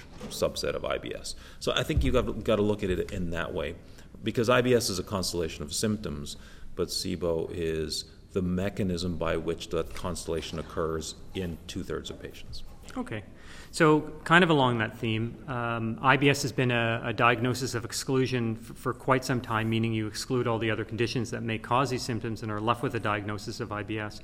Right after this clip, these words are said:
Speaker 2: Do you feel that that's still the case?
Speaker 1: Another part of my career has been to try to make I B S a diagnosis of inclusion. I mean, it's part of the reason we develop,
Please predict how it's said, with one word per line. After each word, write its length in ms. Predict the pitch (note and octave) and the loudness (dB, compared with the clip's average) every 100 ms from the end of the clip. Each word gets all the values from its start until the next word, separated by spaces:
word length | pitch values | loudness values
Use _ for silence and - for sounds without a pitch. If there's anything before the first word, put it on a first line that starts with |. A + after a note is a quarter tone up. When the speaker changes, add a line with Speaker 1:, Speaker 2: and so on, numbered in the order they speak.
| - - - - - | -16 -18 -18 -18 -2
Speaker 2:
Do 80 | D#3 | 2
you 160 | F#3+ | 4
feel 280 | G#3+ D#3+ D3 | 4 2 2
that 100 | A#2+ | 2
that's 240 | B2 B2 | -2 -2
still 320 | - - C#3+ A#2+ | -4 -4 -2 -4
the 100 | A#2 | -6
case? 600 | - A2 A2 - - - - - - - - - - - - - - - - - - - | -6 -6 -4 -8 -10 -12 -14 -12 -12 -16 -18 -18 -18 -16 -14 -14 -16 -14 -12 -10 -12 -4
Speaker 1:
Another 260 | A2+ A2+ A2 | 2 4 4
part 240 | A2 G#2 | 4 2
of 60 | F2+ | 2
my 160 | F2 D#2+ | 0 -4
career 380 | - E2+ E2 | -2 0 2
has 140 | E2 D#2+ | 0 -4
been 300 | - E2+ D#2+ - | -4 -6 -6 -10
to 120 | D#2 | -8
try 420 | - - F#2+ F2+ | -6 0 2 4
to 80 | E2+ | 2
make 220 | E2 D#2 - - F2 | 0 -4 -10 -12 -8
I 100 | D#2+ | -4
B 140 | D#2 | -4
S 140 | D2+ | -6
a 100 | - | -8
diagnosis 840 | - E2 D#2+ D#2 E2 D#2+ - D#2 E2+ | -6 -2 -2 -2 -6 -6 -8 -6 -6
of 100 | - - A#2 | -8 -8 -2
inclusion. 640 | A#2+ A2+ D2+ - - - - - - - - - | -2 -2 -6 -8 -10 -14 -16 -18 -18 -18 -16 -8
I 40 | |
mean, 140 | F2 E2+ | -4 -4
it's 100 | E2+ | 2
part 160 | G2+ | 4
of 40 | F2+ | 4
the 80 | E2+ | 2
reason 240 | D#2+ E2+ | -4 -4
we 180 | E2 D#2+ | -4 -6
develop, 540 | - E2+ D#2+ E2 - | -6 0 2 2 -2